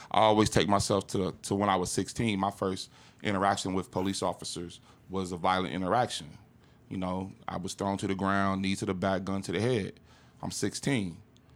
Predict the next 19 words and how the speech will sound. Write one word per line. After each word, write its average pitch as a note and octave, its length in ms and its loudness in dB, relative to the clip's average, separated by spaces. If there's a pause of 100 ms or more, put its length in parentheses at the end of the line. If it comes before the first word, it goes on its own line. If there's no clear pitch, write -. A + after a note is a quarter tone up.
(340)
So G2 200 0
then G#2 120 4
I G#2+ 60 4
think G#2+ 220 0
about G2+ 220 4
my A2 160 6
son G2+ 300 2
that's G2 140 2
sixteen, G2+ 760 -2 (120)
and G2 160 0
I, F#2 240 2
I G2 40 0
see G2+ 480 2
all G#2+ 260 4
of G2+ 100 2
our G2+ 140 4
kids, A#2 600 0
like, F#2 220 -4
people's G#2 420 -4